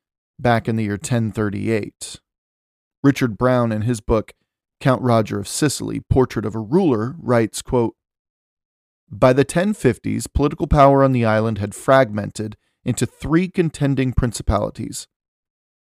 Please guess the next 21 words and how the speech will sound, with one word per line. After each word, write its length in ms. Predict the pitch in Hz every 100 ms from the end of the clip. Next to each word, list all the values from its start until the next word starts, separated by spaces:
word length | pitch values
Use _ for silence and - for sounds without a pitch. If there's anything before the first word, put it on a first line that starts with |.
| -
The 80 | 117
west 360 | 110 135 -
was 200 | 123 104
ruled 280 | 110 131 127
by 240 | 110 110 104
Abd 220 | 117 123 120
Allah 480 | 123 120 117 110 107 _ _ -
ibn 260 | 139 127 117
Manket, 720 | 110 110 - 156 196 - - _ _ _ _ _ _ _ _ -
the 60 |
south 500 | 113 - 127 139 - -
and 100 | 135
the 80 | 120
center 500 | - 123 117 - 165
by 340 | 123 107 113 -
Ibn 260 | 139 131
al-Hawas, 920 | 113 117 104 107 104 151 180 - - - _ _ _ _ _ _ _ _ -
and 160 | 131 139
the 80 | -
east 440 | 208 151 147 -
by 360 | 123 117 127